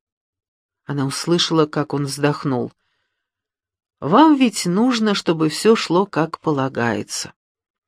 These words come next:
«Я знаю. Начинать надо со званого ужина, потом некоторое время перезваниваться, познакомиться с семьёй и домашними любимцами».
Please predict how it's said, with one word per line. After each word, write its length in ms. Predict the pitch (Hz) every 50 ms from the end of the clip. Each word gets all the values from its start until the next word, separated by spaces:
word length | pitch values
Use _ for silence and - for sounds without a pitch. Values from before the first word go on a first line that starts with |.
| _ _ _ _ _ _ _ _ -
«Я 260 | 151 156 196 226 240
знаю. 600 | 214 175 156 139 135 120 113 113 104 101 110 - _ _ _ _ _ _ - - - - - _ -
Начинать 500 | 160 175 - - 202 220 247 262 262 -
надо 260 | 156 135 127 131 131
со 180 | - - 147
званого 440 | 147 156 170 202 226 208 165 131 131
ужина, 640 | 131 131 165 190 208 190 185 190 180 175 165 165 160 - - - - - _ _ _
потом 320 | - 277 277 370 359 311
некоторое 500 | 262 277 294 - 240 - - 156 151 147
время 480 | 135 139 156 202 233 226 208 190 165 156
перезваниваться, 1160 | - 175 160 147 131 - 127 127 156 196 220 233 214 208 190 180 170 - - - 160 151 143 - - - - - - - _
познакомиться 760 | 190 202 190 214 208 202 208 - 226 214 208 196 - 208 190
с 40 | -
семьёй 640 | - - 196 175 160 147 131 147 156 185 214 208 190
и 20 |
домашними 640 | 156 151 147 156 175 180 175 - - 175 165 160 151
любимцами». 920 | 151 151 147 135 131 156 190 208 208 202 - - 185 175 170 165 160 160